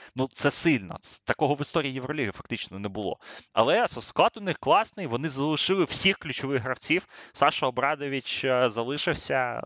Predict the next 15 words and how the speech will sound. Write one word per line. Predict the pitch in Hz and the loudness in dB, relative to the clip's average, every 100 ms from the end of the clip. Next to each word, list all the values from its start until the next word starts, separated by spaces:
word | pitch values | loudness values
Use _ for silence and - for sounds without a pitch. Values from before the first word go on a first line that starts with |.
| - | -10
Буде | 120 117 185 247 | -6 0 2 2
дуже | 254 - | 0 0
цікаво. | - - - _ _ - - - | -2 0 -2 _ _ -20 -20 -8
Монако, | 120 135 175 269 240 214 147 | 0 4 4 2 2 2 2
Монако | 156 196 294 - | 2 2 0 -2
це, | - 208 226 - - - - | 0 4 4 2 -10 -12 -8
це, | 185 | -6
це | 170 196 | -2 -2
те, | - | 0
за | 131 196 | 0 2
чим | - 220 | 2 0
потрібно | - - 180 160 | -4 -4 -2 -2
спостерігати. | - - - 147 180 285 190 | -4 -4 0 2 2 0 -2
І, | |
ну, | 135 156 | -2 -2